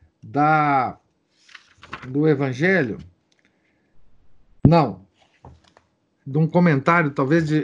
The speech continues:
Ricardo de São Vito, que é o seguinte: eu vou ler já a tradução. Marta, num só lugar, entregava-se corporamente a vários trabalhos.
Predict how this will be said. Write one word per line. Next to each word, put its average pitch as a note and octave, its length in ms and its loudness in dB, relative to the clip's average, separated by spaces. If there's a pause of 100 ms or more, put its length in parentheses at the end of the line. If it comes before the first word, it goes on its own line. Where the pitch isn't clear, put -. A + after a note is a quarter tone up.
Ricardo D3+ 480 0
de C#3+ 100 -12
São D#3 260 -4
Vito, G#2+ 480 -4 (2500)
que E3 160 2
é E3+ 120 4
o F3 80 0
seguinte: D3 460 -4
eu B2+ 80 -2
vou D3 120 0
ler D#3 200 2
já D3+ 280 -2
a C#3+ 300 -4
tradução. B2+ 720 -6
Marta, G3 800 -2 (300)
num A3 320 2
só A3 240 0
lugar, D3 680 0 (380)
entregava-se F3 880 0
corporamente F3+ 920 -2
a E3 60 0
vários E3 520 -2
trabalhos. A#2+ 800 -4